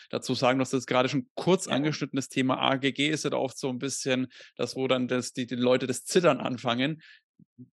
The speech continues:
Speaker 1: Wie ehrlich kann man denn sein mit dem Grund der Absage oder sollte
Speaker 2: Ja.
Speaker 1: man auch sein?
Speaker 2: Da können wir auch gleich noch eine Folie zu teilen, Dominik, diese eine zum H-R-Call. Das hilft vielleicht auch optisch zu sehen.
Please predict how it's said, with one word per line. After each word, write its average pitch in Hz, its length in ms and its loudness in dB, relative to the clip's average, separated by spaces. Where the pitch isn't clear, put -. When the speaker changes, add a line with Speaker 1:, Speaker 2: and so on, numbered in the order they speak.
Speaker 1:
Wie 156 260 -10
ehrlich 147 560 2
kann 127 200 0
man 131 160 0
denn 123 160 -2
sein 117 320 -4
mit 120 240 -6
dem 117 120 -6
Grund 113 220 -6
der 110 100 0
Absage 104 380 -6
oder 113 120 -2
sollte 131 320 4
Speaker 2:
Ja. - 20 4
Speaker 1:
man 113 140 0
auch 98 120 -8
sein? 98 340 -8
Speaker 2:
Da 185 100 -2
können 220 200 2
wir 214 120 4
auch - 120 -4
gleich 202 380 0
noch 208 140 2
eine 196 120 2
Folie 233 400 0
zu 254 200 -14
teilen, 254 500 -6
Dominik, 262 380 -4
diese 208 340 -2
eine 208 540 2
zum 202 280 2
H-R-Call. 202 880 -4
Das 202 280 -6
hilft 214 320 -2
vielleicht 202 300 -2
auch - 120 -6
optisch - 400 -8
zu - 140 -4
sehen. 185 440 0